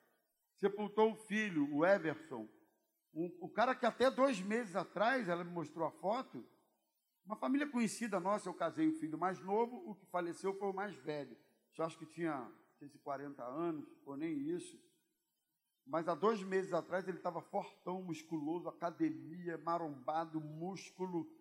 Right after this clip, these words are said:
o cara vendendo saúde. De repente apareceu lá um refluxo nele.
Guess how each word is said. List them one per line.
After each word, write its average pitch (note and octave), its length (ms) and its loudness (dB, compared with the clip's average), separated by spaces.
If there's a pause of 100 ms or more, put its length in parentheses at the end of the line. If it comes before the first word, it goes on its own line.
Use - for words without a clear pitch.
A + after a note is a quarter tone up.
(340)
o - 80 -20 (140)
cara G3 240 4
vendendo F3 720 -4
saúde. E3+ 880 -4 (580)
De F3 120 4
repente G3 460 2
apareceu A3 540 -2
lá F#3+ 180 2
um F#3+ 320 -6
refluxo F#3+ 680 -4 (320)
nele. A#3+ 320 -4